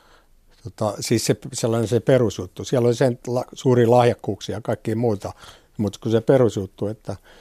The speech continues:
että sä oot yleensä niinku pärjännyt huonosti koulussa ja sä jättänyt koulut kesken ja, ja, ja et sä voit olla joku A D H D-tapaus, et sun, sun, sun niinku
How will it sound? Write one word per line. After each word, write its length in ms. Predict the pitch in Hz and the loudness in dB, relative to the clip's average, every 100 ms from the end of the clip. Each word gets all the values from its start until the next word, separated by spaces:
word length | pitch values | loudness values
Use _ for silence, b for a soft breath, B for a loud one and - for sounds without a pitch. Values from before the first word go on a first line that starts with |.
| b b 110 | b b -6
että 180 | 101 | 0
sä 80 | 120 | 2
oot 200 | 104 - - - | 2 0 -14 -14
yleensä 420 | - 120 113 104 104 | -4 2 2 2 0
niinku 460 | 104 113 107 - _ B B B - | 0 0 -2 -4 _ B B B -4
pärjännyt 320 | - 110 101 101 | 2 2 4 2
huonosti 360 | 107 98 - - | 2 0 -6 -10
koulussa 540 | - 95 95 101 - 87 | -2 -2 -2 -8 -10 -10
ja 160 | 87 | -10
sä 140 | - 98 | -6 -4
jättänyt 360 | 98 - 95 - | -6 -6 -8 0
koulut 360 | 101 92 98 - | 0 0 -4 -8
kesken 460 | 95 - - 87 | -8 -8 -10 -10
ja, 80 | 95 B B B B B | -10 B B B B B
ja, 440 | 117 107 95 95 98 | -2 0 0 -4 -6
ja 320 | 95 92 95 107 | -6 -8 -8 -10
et 60 | - | -8
sä 200 | - 123 | 0 4
voit 240 | 107 101 - | 6 4 4
olla 180 | 104 98 | 4 4
joku 240 | 95 113 | 4 4
A 180 | 110 101 | 6 4
D 160 | 98 | 2
H 260 | 95 107 101 | 2 2 0
D-tapaus, 580 | 95 95 92 - 95 104 | 0 -2 -4 -2 -2 -2
et 100 | - | -4
sun, 320 | - 104 110 | -2 -2 -2
sun, 340 | 117 117 107 - - B B B - | -2 -4 -4 -6 -14 B B B -16
sun 360 | - 104 101 | 0 2 4
niinku 420 | 101 95 98 92 | 2 2 2 2